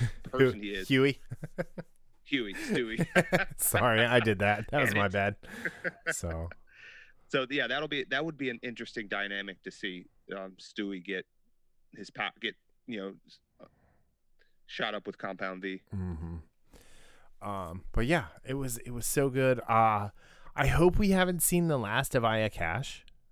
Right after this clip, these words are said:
Speaker 1: Um, 'cause Stormfront was dying. I don't think she died, or did she?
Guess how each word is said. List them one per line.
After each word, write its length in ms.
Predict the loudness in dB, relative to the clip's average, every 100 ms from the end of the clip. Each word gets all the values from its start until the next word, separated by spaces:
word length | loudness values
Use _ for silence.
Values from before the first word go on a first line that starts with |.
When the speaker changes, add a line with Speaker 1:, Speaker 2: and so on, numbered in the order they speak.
| _ _ _ 0
Speaker 1:
Um, 640 | 2 2 2 -2 -6 -8 -12 -20 -20 -20 _ -20 _
'cause 300 | 4 4 2
Stormfront 560 | 0 2 4 4 2 2 -4 -4
was 200 | -2 -2
dying. 640 | 0 2 2 0 0 -2
I 80 | 0
don't 280 | -2 -4 -4
think 200 | -4 -4
she 160 | -4 -4
died, 500 | 0 4 4 2 -2
or 80 |
did 260 | 2 2 2
she? 340 | -4 -10 -12